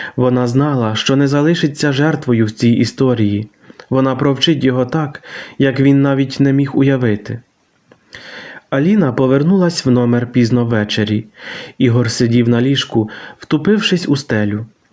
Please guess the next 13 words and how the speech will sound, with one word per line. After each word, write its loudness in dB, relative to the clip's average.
Його 0
обличчя 2
виглядало 2
спустошеним. 0
Вона 2
нічого 2
не 2
сказала, -2
лише 2
мовчки 0
пройшла 0
повз 0
нього, 2